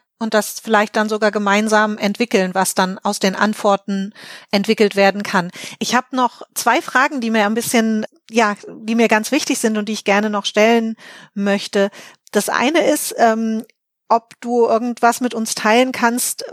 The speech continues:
wo du auch sagst, da bin ich übers Ziel hinausgeschossen oder da hatte ich eine total s-, super Idee in der Theorie, was ich da inklusiv oder,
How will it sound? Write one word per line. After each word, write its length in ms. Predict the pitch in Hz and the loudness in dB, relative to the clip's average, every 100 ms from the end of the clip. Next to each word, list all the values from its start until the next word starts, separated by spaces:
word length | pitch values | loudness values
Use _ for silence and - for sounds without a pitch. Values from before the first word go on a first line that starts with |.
| - | -8
wo 140 | 233 | -2
du 80 | 220 | 2
auch 120 | 220 | 2
sagst, 420 | - 214 233 - | 2 0 0 0
da 80 | 220 | 0
bin 140 | 196 226 | 2 -2
ich 180 | - | -4
übers 300 | 214 196 - | -4 -4 -4
Ziel 220 | - 254 233 | -4 0 2
hinausgeschossen 840 | 226 214 311 - 294 262 285 320 | 2 0 0 -4 -2 -2 -2 -2
oder 180 | 254 208 | 0 2
da 140 | 202 | 2
hatte 160 | 226 277 | 2 0
ich 100 | - | -2
eine 100 | 233 | -4
total 520 | 240 220 - 226 269 - - - - | -4 -4 0 2 2 -2 -12 -20 -14
s-, 160 | 208 - | -14 -14
super 480 | - 214 262 330 359 | -12 -4 -4 0 0
Idee 520 | 226 226 208 226 320 | 0 0 2 4 4
in 80 | 262 | 4
der 160 | 247 233 | 2 2
Theorie, 540 | 247 240 214 247 311 | 0 -2 -2 0 2
was 180 | 254 262 | 2 0
ich 140 | 254 | -2
da 160 | - 220 | 2 2
inklusiv 760 | 226 240 - 240 202 240 277 - | 2 -4 -6 -6 -4 -2 -4 -4
oder, 580 | 214 220 208 202 202 | 0 4 6 6 4